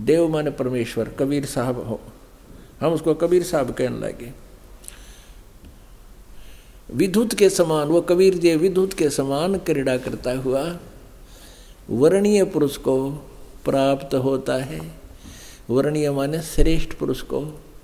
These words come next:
उस अच्छी आत्मा को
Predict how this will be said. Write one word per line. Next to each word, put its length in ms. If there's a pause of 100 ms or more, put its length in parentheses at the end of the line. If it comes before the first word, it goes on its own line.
(1400)
उस 160 (140)
अच्छी 340
आत्मा 420
को 180